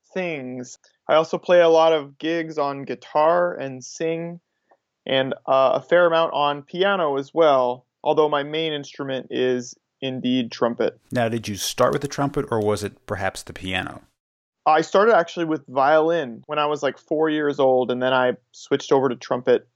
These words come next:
Speaker 1: um, when I was eleven.
Speaker 2: Are you a Jack Benny fan?
Speaker 1: Jack Benny fan. The comedian?
Speaker 2: Yes.
Speaker 1: You know, I used to have a bunch of old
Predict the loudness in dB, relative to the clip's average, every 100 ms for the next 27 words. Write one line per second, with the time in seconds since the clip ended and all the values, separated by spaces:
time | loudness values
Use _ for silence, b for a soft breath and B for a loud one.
0 | _ -2 0 0 0 0 0 0 0 2
1 | 2 0 -10 _ _ _ -4 -4 -2 -2
2 | -2 -2 -2 -2 -4 -6 _ _ 0 0
3 | 0 -2 -2 -4 -8 -6 -4 -4 -6 -10
4 | -2 -2 -2 -4 0 2 2 0 -6 _
5 | 0 0 0 -4 -8 _ 2 4 4 2
6 | 0 -2 0 0 2 0 0 -2 0 0
7 | 2 2 -2